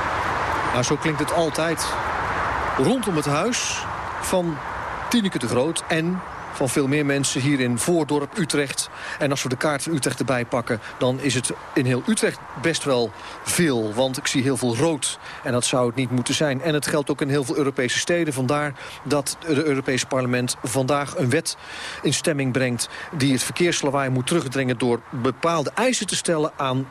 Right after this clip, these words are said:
eh, de productie van nieuwe auto's. En dat zit hem vooral in de banden, hebben we vandaag al gehoord. Dat scheelt heel veel in de herrie en langzamer rijden. Eh, je kunt er echt van dit altijd maar die ruis die we nu ook horen. Wat krijg je daarvan, Jan Frans?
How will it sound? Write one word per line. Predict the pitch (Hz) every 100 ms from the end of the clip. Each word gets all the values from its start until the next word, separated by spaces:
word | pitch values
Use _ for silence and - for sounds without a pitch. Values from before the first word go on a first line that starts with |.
| -
eh, | 143 117
de |
productie | 120 127 143 - 123
van | 120 120 -
nieuwe | 139 143 139
auto's. | 131 120 117 107
En | 113
dat | -
zit | 135
hem | 113
vooral | 120 123
in | 123
de | 110
banden, | 127 151 120
hebben | 113 117
we | 113
vandaag | 120 120 117 131
al | 117
gehoord. | 123 120 117 - - -
Dat | 131
scheelt | - 127 107
heel | 123
veel | 110 127
in | 120
de | 117
herrie | 120 113 131
en | 147 143 - -
langzamer | 131 135 - 123 117 117
rijden. | 135 117 117 - - - - - -
Eh, | 190 -
je | 165 -
kunt | - 285 180
er | -
echt | 226 -
van | 170
dit | 170 170
altijd | - 247 247 185
maar | 180 147
die | 123 123
ruis | 147 208 214
die | -
we | 143
nu | 165 139
ook | 165
horen. | 170 175 180 220 - - - - - - - - - - - -
Wat | - -
krijg | 220 220 -
je | 127
daarvan, | 117 110 151
Jan | 135 120
Frans? | - 117 117